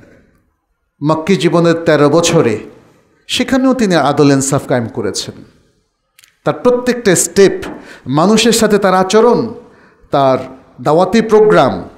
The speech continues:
যেভাবে প্রচার প্রসার করেছেন, প্রথমে গোপনে পরে প্রকাশ্যে, এবং মানুষ যখন তারা তাকে গালিগালাজ করতেন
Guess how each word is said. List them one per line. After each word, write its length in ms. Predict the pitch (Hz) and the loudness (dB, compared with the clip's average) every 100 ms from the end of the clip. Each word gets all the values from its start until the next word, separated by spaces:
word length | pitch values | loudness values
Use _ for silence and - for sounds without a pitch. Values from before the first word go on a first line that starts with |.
| - - | -20 -14
যেভাবে 400 | 123 165 151 170 | -6 -2 0 0
প্রচার 300 | 160 180 190 | 0 0 0
প্রসার 320 | 190 214 233 240 | 0 0 0 0
করেছেন, 480 | 185 156 - 127 | 0 0 0 -4
প্রথমে 380 | 117 170 175 175 | -2 -2 0 0
গোপনে 360 | 170 170 165 165 | 0 2 2 0
পরে 220 | 165 151 | 2 0
প্রকাশ্যে, 720 | 156 170 220 220 175 127 - - - _ _ _ _ _ _ _ _ _ _ _ - | 0 0 0 0 0 -2 -4 -16 -20 _ _ _ _ _ _ _ _ _ _ _ -4
এবং 480 | 165 202 185 190 - - _ - | 0 2 2 0 -6 -18 _ -8
মানুষ 400 | 151 165 196 214 | -2 2 2 2
যখন 440 | 208 185 190 185 175 - | 2 0 0 0 -4 -6
তারা 200 | 160 175 | -2 0
তাকে 360 | 175 170 - 156 | 0 -2 0 0
গালিগালাজ 600 | 139 151 175 196 190 - | 2 2 2 2 2 0
করতেন 560 | 175 170 170 151 143 | -2 -2 0 0 -2